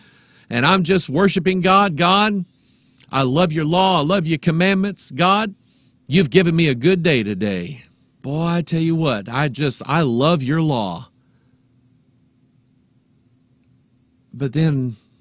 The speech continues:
you get weak, and you just can't hold it up anymore.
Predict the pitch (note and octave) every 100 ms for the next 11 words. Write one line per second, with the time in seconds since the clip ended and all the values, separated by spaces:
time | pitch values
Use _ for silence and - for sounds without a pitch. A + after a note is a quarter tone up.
0 | _ _ _ _ - B2 A2 C#3 - C3+
1 | G2 - - _ _ _ _ _ _ _
2 | _ _ _ _ _ _ _ _ _ _
3 | _ _ _ _ _ A2 G#2+ A2 C3+ D#3
4 | - D#3+ E3 C#3 _ _ _ _ _ _
5 | _ _ _ _ _ - D3 D#3 B2 D3+
6 | - G#2+ F#2+ F2 F2 D2+ B2